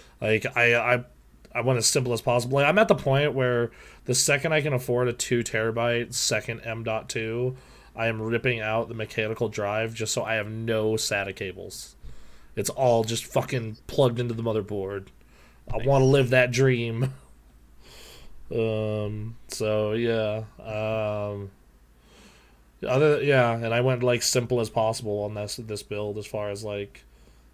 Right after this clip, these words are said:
Speaker 1: part layout and stuff. Um,
Speaker 2: Mm-hmm, mm-hmm.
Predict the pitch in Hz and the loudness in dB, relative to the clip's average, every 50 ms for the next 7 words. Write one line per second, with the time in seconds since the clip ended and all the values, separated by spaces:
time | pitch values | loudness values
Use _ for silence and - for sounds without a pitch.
0 | _ - _ - - - - _ - - 101 101 101 - - 107 104 104 104 110 | _ -20 _ -20 -20 -20 -20 _ -8 -6 -4 -4 -4 -6 -6 -6 -6 -6 -6 -6
1 | 110 113 110 - - 107 104 104 104 104 104 - - - - - - - - - | -8 -10 -12 -10 -8 -6 -6 -4 -6 -6 -8 -12 -18 -20 -20 -20 -20 -20 -18 -14
2 | 113 107 104 104 - 123 113 120 - - - 127 117 117 113 | -10 -8 -6 -6 -6 -6 -6 -8 -10 -12 -14 -14 -14 -14 -14